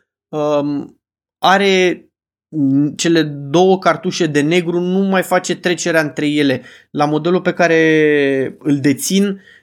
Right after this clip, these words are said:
uh, este o trecere între ele, nu prea folosesc unul din cartușe, uh, există riscul să se, uh, întărească, uh, e mai greu de explicat pentru cei care nu cunosc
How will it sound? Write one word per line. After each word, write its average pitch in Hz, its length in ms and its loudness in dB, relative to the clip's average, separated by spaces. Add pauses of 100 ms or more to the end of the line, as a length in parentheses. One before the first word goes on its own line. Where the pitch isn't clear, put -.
(120)
uh, 135 280 -6
este 165 240 -2
o 165 80 2
trecere 196 440 -2
între 185 240 -2
ele, 175 560 0
nu 180 360 0
prea 190 180 2
folosesc 175 480 -4
unul 175 180 0
din 165 140 -4
cartușe, 175 800 -2 (380)
uh, 135 300 -2
există 160 400 -2
riscul 170 300 0
să - 180 -2
se, 151 680 0
uh, 131 380 -4
întărească, 185 1200 2 (360)
uh, 170 520 0
e 202 140 0
mai 190 140 4
greu 185 140 4
de 180 100 2
explicat 170 360 0
pentru 160 200 -4
cei - 140 -6
care 160 200 2
nu 151 140 2
cunosc 151 460 2